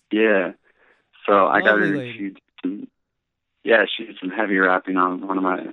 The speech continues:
Speaker 1: one of my tracks.
Speaker 2: Um,
Speaker 1: So.
Speaker 2: is that one? Have you released any of those tracks yet? The one with Mickey on it?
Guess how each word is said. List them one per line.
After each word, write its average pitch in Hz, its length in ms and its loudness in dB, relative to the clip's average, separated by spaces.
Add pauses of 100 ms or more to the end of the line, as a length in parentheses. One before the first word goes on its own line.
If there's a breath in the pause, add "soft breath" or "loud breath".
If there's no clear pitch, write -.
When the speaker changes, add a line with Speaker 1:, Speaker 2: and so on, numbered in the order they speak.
Speaker 1:
one 101 120 -2
of 95 60 2
my 92 140 -4
tracks. - 420 -4 (460)
Speaker 2:
Um, 196 80 -10 (140)
Speaker 1:
So. 110 40 -2
Speaker 2:
is 156 100 -8
that 240 200 -6
one? 240 200 -6
Have 180 220 -8
you 220 140 -8
released 185 400 -8
any 220 160 -10
of 214 80 -8
those 214 160 -8
tracks 220 340 -14
yet? 220 360 -12
The 170 80 -10
one 185 200 -10
with 165 160 -8
Mickey 180 300 -14
on 208 160 -10
it? 214 160 -14